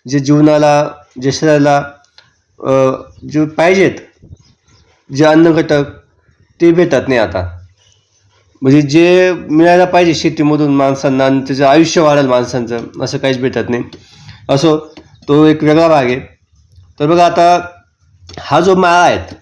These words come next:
हा माळा आपण सबसिडीमधून जे ड्रिपच्या नळ्या आपल्याला आलेल्या होत्या, आपण सबसिडीमध्ये जे ड्रिप घेतलेलं होतं त्या ड्रिपच्या नळ्या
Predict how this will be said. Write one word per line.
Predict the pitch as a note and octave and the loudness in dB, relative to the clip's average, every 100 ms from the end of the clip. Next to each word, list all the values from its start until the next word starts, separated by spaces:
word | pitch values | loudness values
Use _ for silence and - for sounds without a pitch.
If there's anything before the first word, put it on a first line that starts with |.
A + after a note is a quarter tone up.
| _ _ _ _ _ _ _ _ | _ _ _ _ _ _ _ _
हा | - C#3+ | -6 -2
माळा | F3 F3 E3+ E3 E3 - - _ _ _ - _ _ _ _ _ | 2 2 4 2 0 -4 -18 _ _ _ -20 _ _ _ _ _
आपण | B2+ B2+ E3 E3+ E3+ E3+ D#3+ - - - _ - | -6 -2 0 2 2 2 0 -4 -18 -20 _ -20
सबसिडीमधून | - F3+ E3+ - D#3+ D#3 D#3 E3 D#3+ D3+ | -8 -4 -2 0 2 2 2 2 0 0
जे | C#3+ D#3 | 0 0
ड्रिपच्या | D3 C3+ C#3+ - | 0 -2 -4 -2
नळ्या | C#3+ D3 | 0 0
आपल्याला | C3+ D3 C3 | 0 0 0
आलेल्या | A#2+ B2+ B2+ | 0 0 -2
होत्या, | G2 F2 - - _ _ _ _ _ - | -4 -6 -8 -16 _ _ _ _ _ -8
आपण | - B2+ | -4 -2
सबसिडीमध्ये | B2 C#3+ - C#3+ C3 C#3 | 0 -2 -2 0 2 2
जे | B2+ B2+ | 0 0
ड्रिप | C#3 | 0
घेतलेलं | D#3 D#3 D#3+ D#3 D3+ | 0 0 0 0 0
होतं | C3+ G#2 G2 - _ _ _ _ _ _ _ _ _ | 0 -2 -8 -12 _ _ _ _ _ _ _ _ _
त्या | - | -2
ड्रिपच्या | C3+ C#3+ D3 - D#3+ | 0 2 0 0 2
नळ्या | D3+ D3+ D#3 D#3 | 2 4 2 0